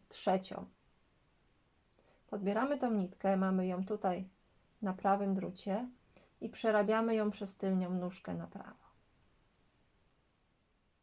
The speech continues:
W ten sposób. I dalej kontynuujemy według wzoru.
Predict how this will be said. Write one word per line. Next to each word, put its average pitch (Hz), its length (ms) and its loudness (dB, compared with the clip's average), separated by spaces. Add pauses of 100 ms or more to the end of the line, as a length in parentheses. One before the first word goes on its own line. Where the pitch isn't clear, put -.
(160)
W - 20 -20
ten - 200 -14
sposób. - 560 -20 (760)
I 349 40 4
dalej 269 280 8
kontynuujemy 185 880 0 (200)
według 196 460 -6 (420)
wzoru. 190 340 -6